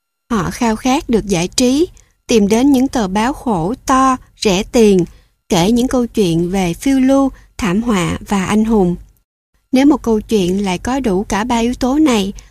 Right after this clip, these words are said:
và đặc biệt lại xoay quanh một vị nữ anh hùng thì càng tốt. Bên cạnh đó, các tờ báo cảm thấy họ phải đưa ra những định hướng về đạo đức cho độc giả.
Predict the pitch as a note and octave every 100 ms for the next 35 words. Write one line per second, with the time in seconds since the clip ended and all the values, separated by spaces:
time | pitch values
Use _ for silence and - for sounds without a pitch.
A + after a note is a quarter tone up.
0 | _ - A#3+ A#3 - G#3+ G#3+ - _ -
1 | A#3 F3+ - A#3+ A3+ A#3+ A3+ A3+ G3+ G#3
2 | F#3+ G3 G#3 C#4+ C4 B3 A3+ F#3 - G3
3 | - F#3 E3 F#3+ B3 - - _ _ _
4 | _ _ - A3 G#3+ G#3 F3 F#3 G3 A#3
5 | D#4 - _ - F4+ B3+ G3+ G#3 C#4 G3+
6 | A3+ C4 B3+ F4+ - F#3+ - B3 C#4 B3+
7 | C4+ C4 B3+ G#3+ B3 A3 F#3+ A#3 C4 F4
8 | E4 G#3+ E3+ F#3+ C#4+ - - A3+ G#3 F#3+
9 | - - F#3 D#3+ A#3+